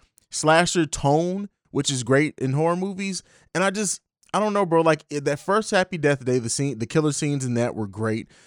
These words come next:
The scenes in this were great. And I just think, as much as we like it, I don't think that there's, like, I think Scary Movie, that franchise,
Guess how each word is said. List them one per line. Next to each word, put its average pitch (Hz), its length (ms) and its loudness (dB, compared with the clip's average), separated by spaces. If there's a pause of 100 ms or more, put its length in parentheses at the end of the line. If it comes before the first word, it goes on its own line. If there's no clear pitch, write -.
(180)
The 113 80 -6
scenes 175 360 2
in 151 100 0
this 147 200 2
were 123 140 -2
great. 127 360 0 (280)
And 151 100 0
I 190 60 2
just 214 220 -4
think, 202 260 0
as 135 100 -4
much 202 200 -2
as 165 100 -2
we 139 160 0
like 95 300 -6
it, - 120 -10 (520)
I 156 60 2
don't 226 200 0
think 208 160 -6
that 143 120 -16
there's, 160 420 2 (240)
like, 165 260 2 (420)
I 180 100 4
think 269 200 -4
Scary 180 400 4
Movie, 123 380 0
that 147 260 4
franchise, 120 720 -2